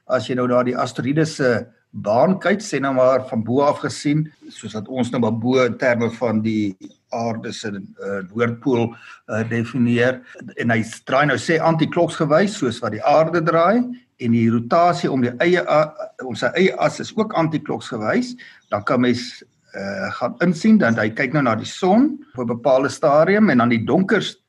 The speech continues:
eh, deel wat nou g-, roteer, eh,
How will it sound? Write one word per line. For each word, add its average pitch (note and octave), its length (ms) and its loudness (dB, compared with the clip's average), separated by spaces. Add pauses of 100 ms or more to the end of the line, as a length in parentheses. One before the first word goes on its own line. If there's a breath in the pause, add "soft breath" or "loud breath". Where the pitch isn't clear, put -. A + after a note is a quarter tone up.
(200)
eh, A#2 220 -2
deel A#2+ 300 -2
wat A#2 200 0
nou A2 140 -2
g-, - 240 -14 (200)
roteer, F#3 640 0
eh, A#2+ 520 -6